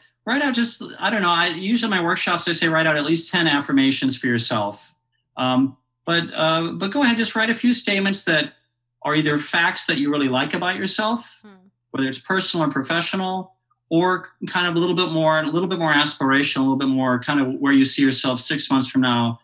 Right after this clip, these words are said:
Speaker 1: a year from now, two years from now. Please begin. And the people who are listening at home,
Speaker 2: <laughs>
Speaker 1: I welcome them to pause,
Speaker 2: Oh, do the same
Speaker 1: pause,
Speaker 2: thing?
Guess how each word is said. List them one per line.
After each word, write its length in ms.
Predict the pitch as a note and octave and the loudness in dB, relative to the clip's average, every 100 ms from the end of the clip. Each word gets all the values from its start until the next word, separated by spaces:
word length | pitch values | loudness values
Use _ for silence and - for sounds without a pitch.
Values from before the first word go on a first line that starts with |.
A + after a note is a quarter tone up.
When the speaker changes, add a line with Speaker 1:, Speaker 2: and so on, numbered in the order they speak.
| _ - | _ -2
Speaker 1:
a 40 | |
year 200 | A#2+ A#2+ | 2 2
from 160 | A#2+ B2 | 2 2
now, 160 | A2+ A2 | 2 0
two 180 | - | -2
years 240 | A#2+ G#2+ G2+ | 0 0 -4
from 140 | - | -10
now. 220 | - - - _ _ _ _ - | -14 -14 -20 _ _ _ _ -4
Please 180 | D#3 | -2
begin. 460 | D3 A#2 G2 - - _ _ _ - | -2 -4 -6 -10 -16 _ _ _ -2
And 140 | C3 | 4
the 40 | C3 | 4
people 300 | F#3 G3 F#3+ | 2 0 2
who 80 | E3+ | 2
are 80 | D3+ | 2
listening 360 | E3+ - E3+ | 0 2 2
at 160 | D3+ C3 | 2 0
home, 460 | D3+ D#3+ D#3+ D#3+ D#3 - | 2 2 2 0 -4 -14
Speaker 2:
<laughs> 180 | - - | -20 -8
Speaker 1:
I 60 | C3 | -2
welcome 320 | C#3 D3 C#3+ | -2 -2 -4
them 220 | C#3 C#3 C#3 | 0 2 2
to 320 | C3 B2 A2+ A2+ - _ _ _ _ - - - | 0 0 0 -4 -12 _ _ _ _ -20 -14 -2
pause, 320 | D3 D3+ A3 | 0 2 0
Speaker 2:
Oh, 120 | A3 | -4
do 60 | G#3 G#3+ | -8 -16
the 60 | |
same 160 | A#3+ A3+ | -14 -6
Speaker 1:
pause, 320 | E3 E3+ | -2 0
Speaker 2:
thing? 60 | - | -2